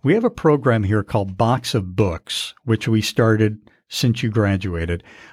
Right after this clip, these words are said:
Um, students can go to the Barnes and Noble bookstore and they get their textbooks at a flat rate, predictable price. They pay by credit hour rather than the sticker price for the book. And it's the same deal with a laptop computer. You'd pay a,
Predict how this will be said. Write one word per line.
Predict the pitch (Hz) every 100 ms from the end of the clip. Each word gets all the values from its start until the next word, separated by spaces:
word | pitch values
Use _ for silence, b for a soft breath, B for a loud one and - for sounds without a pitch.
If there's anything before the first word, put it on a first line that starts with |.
| B
Um, | 101 101 110 - -
students | - - 135 135 147 -
can | - 135 117
go | 123 123
to | 127 127
the | 110
Barnes | 110 117 123
and | 127
Noble | 117 117
bookstore | 107 104 - - 101 92 104
and | 113 104
they | 98 95
get | 101 120 -
their | 107
textbooks | - - 127 - 113 104 92 - - B B 104
at | 92
a |
flat | - 131 120 127 -
rate, | 104 110
predictable | - 107 92 - 101 101
price. | - 165 131 85 -
They | - 104
pay | - 120 110 107 _ b b _ -
by | 117
credit | 104 - 151 127 101
hour | 90 87 95
rather | 98 101 98
than | 92 92
the | 90
sticker | - 113 113
price | - 107 95 -
for | 101
the | 87
book. | 98 90 85 _ B B B B
And | 104
it's | 98
the | 107
same | - 123 113
deal | 101 107 101
with | 95 -
a | 101 92 92
laptop | 95 98 98 - 104 -
computer. | 98 90 127 110 87
You'd | 85 98
pay | - 101
a, | 92 87